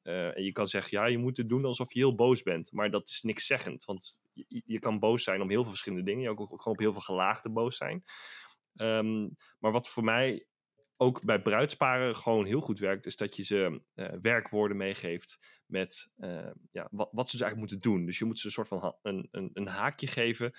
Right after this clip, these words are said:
en met werkwoorden ze proberen te sturen. En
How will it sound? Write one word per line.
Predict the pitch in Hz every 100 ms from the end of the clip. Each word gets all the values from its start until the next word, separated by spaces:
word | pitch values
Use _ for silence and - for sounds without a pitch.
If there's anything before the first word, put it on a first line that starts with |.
| - - _
en | - 101 98 - -
met | 107 98
werkwoorden | 95 101 127 143 123 123 120 113 107
ze | 110
proberen | - 98 104 101 92
te | -
sturen. | - - 107 92 - - _ _ _ _ _ - -
En | 95 98